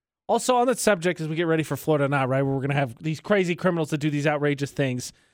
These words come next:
I never understood why loitering was such a big deal. Like, there's signs and stuff for it. I remember my own public library where we used to go all the time when I was a kid. Of course, had a sign right there that said, "No loitering."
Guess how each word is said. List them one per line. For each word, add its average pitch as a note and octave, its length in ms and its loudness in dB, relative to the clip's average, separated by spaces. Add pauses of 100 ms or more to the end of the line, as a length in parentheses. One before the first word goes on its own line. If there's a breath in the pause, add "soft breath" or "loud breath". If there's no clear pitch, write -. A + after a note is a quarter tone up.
(200)
I C#4 100 8
never E4+ 300 4
understood A3 600 2
why F3 180 2
loitering D3+ 500 0
was D#3+ 120 -2
such F3 200 -4
a F3 40 -2
big E3 200 -2
deal. F3+ 200 0
Like, F#3 200 -4
there's G3+ 180 -2
signs E3+ 360 -2
and F3+ 100 -4
stuff F3+ 200 -2
for F#3+ 300 2
it. F#3 140 -2 (320 soft breath)
I C3+ 60 2
remember F#3 280 0
my F3 200 0
own E3+ 160 0
public D#3+ 300 -2
library D#3 400 2
where D3+ 100 0
we D3 100 -2
used D3 140 -8
to C#3+ 60 -18
go C#3+ 100 0
all C#3+ 120 -2
the C#3+ 100 -4
time D3+ 200 -2
when D3+ 100 -2
I C#3+ 60 0
was C#3 140 -4
a C3 40 -10
kid. C#3+ 360 -2
Of - 380 -20
course, D#3 220 -2
had D#3+ 120 2
a D#3 40 -4
sign D3+ 300 -2
right C#3+ 160 -2
there D3+ 120 2
that D#3+ 100 -6
said, D3+ 160 -6
"No D3+ 180 0
loitering." D3+ 680 0